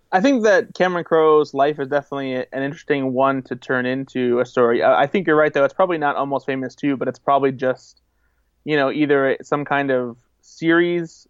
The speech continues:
or, yeah, or a film that's kind of just about, uh, again, loosely based on Cameron Crowe's early life, you know, how he became a filmmaker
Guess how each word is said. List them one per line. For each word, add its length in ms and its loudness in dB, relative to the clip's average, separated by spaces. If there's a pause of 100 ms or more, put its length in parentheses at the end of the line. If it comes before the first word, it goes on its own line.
or, 800 0
yeah, 260 2
or 240 0
a 20 -2
film 300 0
that's 160 -2
kind 180 -2
of 60 -6
just 120 -8 (140)
about, 560 -2 (460)
uh, 180 -2
again, 420 0
loosely 300 -4
based 340 -2
on 140 0
Cameron 360 -6
Crowe's 500 0
early 260 0
life, 380 0 (120)
you 140 -4
know, 240 0
how 180 0
he 60 0
became 460 -4
a 80 -8
filmmaker 640 -4